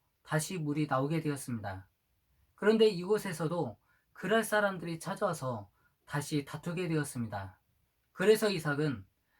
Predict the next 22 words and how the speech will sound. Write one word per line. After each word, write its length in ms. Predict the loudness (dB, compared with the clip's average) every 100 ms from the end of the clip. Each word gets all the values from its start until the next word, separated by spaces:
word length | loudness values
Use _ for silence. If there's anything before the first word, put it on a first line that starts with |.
| _ _ _ -4
반대, 640 | -2 0 0 0 0 -4 -4
대적함이란 800 | -2 -2 -2 -2 0 0 0 -2
뜻의 560 | -8 -6 -6 -6 -10 _ _ _ _
신나라고 960 | -8 -2 2 4 6 4 2 0 -2 -8 -4
이름을 320 | -4 -2 -6
짓고 500 | -6 -2 0 -2 -12 _ _ _ _
그 140 | 0
우물을 680 | 2 2 0 0 0 0 -4 _ 0
양보하고 800 | 0 0 0 -2 -2 -6 -8 -6
다시 300 | -4 -4 -6
자리를 320 | -4 -2 -2
옮겨서 640 | 0 -2 -4 -4 -4 -6 -10 _ _ _ 0
우물물을 580 | 0 2 0 -2 -2 -4
파게 300 | -6 -4 -4
되었습니다. 600 | -2 -2 -4 -4 -6 -10 _ _ _ _ _ _
그리고 280 | 0 4 4
장소를 460 | 4 0 2 2 4
옮긴 460 | 2 0 2 0
그곳에서 760 | 0 -4 -4 -4 -4 -4 -4 -8 _ _ -6
물이 300 | -2 0 2
나오게 360 | 4 4 0
되었고 560 | -2 -6 -4 -4 -4 -8